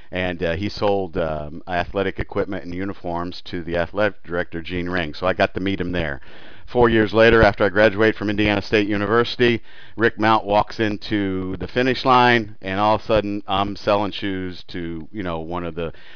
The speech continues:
legends of Indiana high school basketball games. So it's all six degrees of separation. So before I, I introduce today's guest,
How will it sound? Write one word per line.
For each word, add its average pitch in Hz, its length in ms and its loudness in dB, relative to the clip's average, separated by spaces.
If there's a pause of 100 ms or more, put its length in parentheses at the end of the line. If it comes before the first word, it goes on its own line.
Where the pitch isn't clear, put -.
(140)
legends 101 560 2
of 85 240 -2
Indiana 92 360 -2
high 92 160 -2
school 85 220 -10
basketball 85 580 -4
games. 85 340 -8
So 90 180 -4 (280)
it's 120 160 0
all 170 220 6
six - 300 -2
degrees 131 380 -2
of 113 80 -8
separation. 120 600 0
So 120 200 0 (100)
before 196 420 0 (100)
I, 151 60 0
I 139 280 4
introduce 143 440 0
today's 127 400 2
guest, 113 520 2